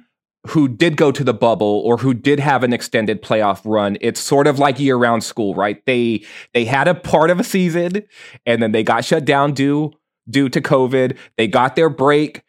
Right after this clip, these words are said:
and then they went to the bubble and they played, and then they went to the playoffs. For the Lakers, they won the championship, and now they get a little break, and now they're going to have to start again, right? And I can tell you from someone who went to year-round school,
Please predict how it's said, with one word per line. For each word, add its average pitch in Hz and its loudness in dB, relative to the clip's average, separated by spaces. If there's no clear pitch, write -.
and 117 2
then 113 2
they 107 0
went 110 -2
to 156 0
the 170 4
bubble 147 4
and 139 0
they 143 2
played, 147 0
and 120 2
then 113 0
they 110 0
went 120 -2
to 160 -2
the 165 -2
playoffs. 156 -2
For 135 4
the 117 0
Lakers, 135 0
they 107 -2
won 104 -2
the 135 -2
championship, 151 -4
and 107 -2
now 113 2
they 104 0
get 110 0
a 123 2
little 156 2
break, 156 0
and 113 0
now 120 2
they're 120 2
going 117 0
to 117 0
have 113 0
to 139 -2
start 208 0
again, 117 -4
right? 127 0
And 123 0
I 143 2
can 202 -2
tell 220 0
you 123 0
from 117 -4
someone 147 -2
who 120 -2
went 123 -2
to 131 -2
year-round 117 0
school, 120 0